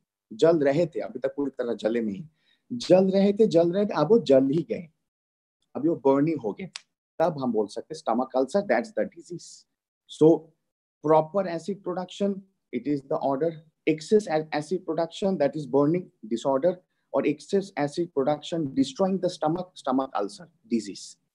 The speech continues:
आया समझ में? Are you clear? Are you with me? ऐसे करके आप कोई भी डिजीज से पहले डिसऑर्डर में समझ सकते हैं। That's why order को समझना सबसे पहले इंपॉर्टेंट है।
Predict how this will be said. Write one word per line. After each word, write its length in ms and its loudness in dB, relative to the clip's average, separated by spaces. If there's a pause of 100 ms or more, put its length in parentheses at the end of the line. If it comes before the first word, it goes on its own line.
(220)
आया 160 2
समझ 300 -4
में? 200 -14
Are 100 0
you 200 0
clear? 140 4 (320)
Are 100 2
you 120 0
with 120 -10
me? 80 -6 (840)
ऐसे 260 0
करके 380 0
आप 180 -6
कोई 240 4
भी 260 4
डिजीज 440 0 (240)
से 140 2
पहले 280 2
डिसऑर्डर 420 -2
में 120 -2
समझ 300 -4
सकते 300 -14
हैं। 60 -18 (320)
That's 220 4
why 260 6
order 180 2
को 120 -6
समझना 380 -4
सबसे 320 -10
पहले 200 -2
इंपॉर्टेंट 440 -4
है। 60 -20